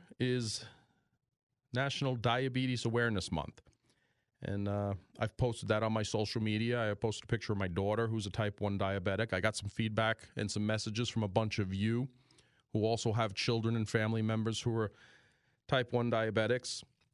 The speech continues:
type two diabetics. But it is National Diabetes Awareness Month. And it is, uh, my daughter's had it since she was five.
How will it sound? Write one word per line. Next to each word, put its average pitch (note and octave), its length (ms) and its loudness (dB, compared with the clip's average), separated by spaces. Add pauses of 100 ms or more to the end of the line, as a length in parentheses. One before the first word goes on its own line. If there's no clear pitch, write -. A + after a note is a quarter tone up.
(1120)
type G2+ 200 0
two A2+ 200 2
diabetics. A2+ 720 0 (440)
But D3 120 2
it D3+ 100 2
is D3+ 160 2
National C3+ 400 2
Diabetes A#2 540 2
Awareness A2 440 2
Month. F#2 300 0 (1200)
And A2 160 0
it A#2+ 120 0
is, A#2+ 240 -2
uh, A2+ 180 0
my A2+ 140 0
daughter's B2 320 0
had B2+ 160 2
it B2+ 100 -4
since C3 160 -2
she - 80 -2
was B2 120 -2
five. A#2 380 -2